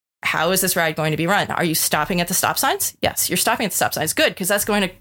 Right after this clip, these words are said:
help eliminate a collision because somebody in the back thinks that you run stop signs and the people in the front are going to stop. And maybe put a foot down. Uh, how many riders abreast are you riding? Here, we ride two abreast unless we impede traffic.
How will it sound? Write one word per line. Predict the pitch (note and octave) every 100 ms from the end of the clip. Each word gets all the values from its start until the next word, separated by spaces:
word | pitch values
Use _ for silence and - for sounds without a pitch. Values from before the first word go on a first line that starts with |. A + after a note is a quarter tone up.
| _ _ _ -
help | - G#3+ -
eliminate | F#3+ F#3 F3 E3
a | E3
collision | - B3 D4+ B3+ F3+ F3+ G#3+ _ - - _
because | - G3 F#3+
somebody | - G3+ F3+
in | E3+
the |
back | A3 A3+ G3 -
thinks | F#3+ F3+ -
that | E3 E3
you | F#3
run | F#3+ A#3+
stop | A#3+ A#2+ -
signs | E3+ E3 F3 - -
and | F3+ F3
the |
people | - F#3 F3
in |
the | D#3+
front | A#3 G#3+ - _
are | D#3+ D#3
going | E3 D#3+
to |
stop. | - D#3 A#2 - - _ _ _ _ _ _ _ _
And | - F3
maybe | E3 F3+
put | - C4+
a |
foot | C4+ A#4 -
down. | D#3 - _ _ _ _ _ _ _ _ -
Uh, | D#3 D3+
how | F3 F3+
many | F#3 F#3+
riders | F#3 F#3 F#3+ G3
abreast | G3+ D4 - - - -
are | E3+
you | E3+
riding? | G#3 A3+ D#3+ E3+
Here, | A3 G#3 G#3+ B3
we | F3
ride | E3+ E3
two | - D#3
abreast | C#3 F3+ G3 - - -
unless | D#3 D#3 E3
we | E3
impede | D#3+ E3+ D#3
traffic. | C4 - -